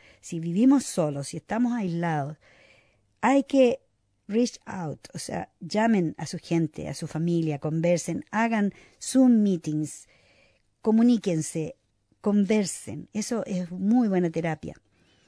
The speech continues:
A veces es un pequeño paso para redescubrir parte de la energía y el entusiasmo que te has perdido durante todos estos meses. La angustia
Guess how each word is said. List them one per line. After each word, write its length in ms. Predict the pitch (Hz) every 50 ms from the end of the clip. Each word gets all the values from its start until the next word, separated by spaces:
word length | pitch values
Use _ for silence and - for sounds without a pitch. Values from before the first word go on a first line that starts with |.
| _ _ _ _ _ _ _ _ _ _ _ _ _ - -
A 120 | 170 165
veces 580 | 175 202 233 285 277 - - 359 359 - - - _ _ _ _ _ _ _ -
es 120 | 214 -
un 120 | 254 220
pequeño 520 | - 214 196 - - 233 233 226 220 208 196
paso 440 | - - 302 349 370 - - 294 -
para 240 | 208 190 180 170
redescubrir 960 | 170 180 185 190 202 202 214 208 - _ _ - 180 170 160 175 190 220 226 -
parte 440 | _ - 196 175 180 180 - 208
de 80 | 202 185
la 80 | 175 165
energía 760 | 156 156 156 151 - - - - - 226 254 254 262 285 285 - - - - - _ _
y 160 | - 285 320
el 100 | 349 302
entusiasmo 840 | 220 202 175 - 170 - - - 185 190 190 196 196 202 208 220 - - - _ _ _ -
que 120 | - 170
te 140 | - - 165
has 100 | 180 -
perdido 640 | - - 180 165 156 165 190 202 202 220 233 208 -
durante 400 | 165 165 165 170 170 160 165 151
todos 640 | 151 _ - 185 180 180 175 170 170 175 156 -
estos 280 | 170 156 - - 160 -
meses. 640 | 165 165 151 135 131 - - 135 135 - - - _ _ _ _ _ _
La 120 | - 175 170
angustia 800 | 170 170 170 165 202 247 262 - - - - 247 262 294 302